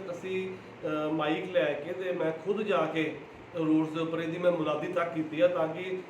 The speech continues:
ਮੋਟਿਵ ਇੱਕੋ ਹੀ ਆ ਕਿ ਇਸ ਚੀਜ਼ ਨੂੰ ਸਪਰੈਡ ਕਰ ਦਈਏ, ਲੋਕਾਂ ਤੱਕ ਪੂਰਾ ਇਹ ਚੰਗੀ ਤਰ੍ਹਾਂ ਇਹ ਜਿਹੜਾ ਕਨਸੈਪਟ ਹੈਗਾ ਕਲੀਅਰ ਹੋ ਜਾਵੇ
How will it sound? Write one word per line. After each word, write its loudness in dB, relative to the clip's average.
ਮੋਟਿਵ 8
ਇੱਕੋ -2
ਹੀ 2
ਆ 0
ਕਿ -6
ਇਸ 0
ਚੀਜ਼ -4
ਨੂੰ 4
ਸਪਰੈਡ 4
ਕਰ 2
ਦਈਏ, -2
ਲੋਕਾਂ 2
ਤੱਕ -2
ਪੂਰਾ 2
ਇਹ -2
ਚੰਗੀ -2
ਤਰ੍ਹਾਂ 0
ਇਹ 0
ਜਿਹੜਾ 0
ਕਨਸੈਪਟ -4
ਹੈਗਾ 0
ਕਲੀਅਰ -2
ਹੋ 0
ਜਾਵੇ 0